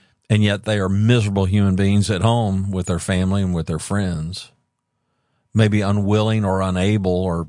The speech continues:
or just not knowing how to separate themselves from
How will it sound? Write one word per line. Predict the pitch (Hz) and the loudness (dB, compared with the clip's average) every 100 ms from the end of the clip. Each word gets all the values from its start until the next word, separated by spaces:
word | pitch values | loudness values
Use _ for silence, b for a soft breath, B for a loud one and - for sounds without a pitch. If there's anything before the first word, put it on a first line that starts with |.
| - | -10
or | 87 | -12
just | 78 98 - | -4 -4 -2
not | 90 92 78 | -2 -2 0
knowing | 90 95 85 | 0 2 0
how | 78 - 104 98 92 | -4 -2 0 0 -2
to | 85 | -4
separate | 82 - - 117 110 95 90 | -8 -6 -4 -2 0 0 -2
themselves | 95 92 - 110 104 92 | -4 -4 -2 -2 0 -4
from | - 101 92 | -4 -2 -2